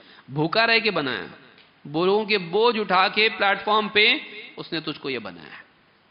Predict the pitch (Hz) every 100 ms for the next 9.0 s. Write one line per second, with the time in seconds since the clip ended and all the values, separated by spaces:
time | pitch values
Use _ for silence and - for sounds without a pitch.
0 | _ _ _ _ _ - 147 185 170 175
1 | - 160 151 151 135 127 123 123 160 202
2 | 254 - 190 208 - - 147 139 135 -
3 | 120 117 113 110 117 190 254 330 - 226
4 | 269 - - 190 202 196 220 185 220 240
5 | 233 233 175 135 82 - - - - _
6 | _ _ _ _ _ _ _ _ _ -
7 | - 214 156 190 202 247 233 190 170 208
8 | 233 247 233 233 240 - 233 247 196 147